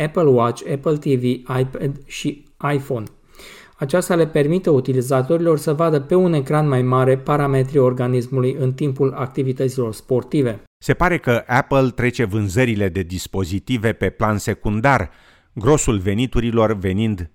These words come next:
Speaker 2: tot mai mult din servicii oferite consumatorilor.
Speaker 1: Apple se apropie tot mai mult de Google în privința modelului de business,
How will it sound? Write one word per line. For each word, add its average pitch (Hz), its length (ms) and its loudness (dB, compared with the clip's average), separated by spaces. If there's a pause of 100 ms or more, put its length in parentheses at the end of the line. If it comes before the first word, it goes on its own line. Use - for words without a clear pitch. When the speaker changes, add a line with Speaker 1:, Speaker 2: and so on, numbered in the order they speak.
Speaker 2:
tot - 240 0
mai 92 160 -2
mult 104 320 0
din 92 220 -6
servicii 101 680 -4
oferite 92 520 -6
consumatorilor. 87 1000 -4 (320)
Speaker 1:
Apple 135 280 4
se 135 180 -2
apropie 131 500 2
tot 135 180 0
mai 131 120 2
mult 123 180 0
de 117 100 -6
Google 127 480 0
în 131 140 0
privința 127 560 -2
modelului 123 580 0
de 113 120 -6
business, 131 520 -2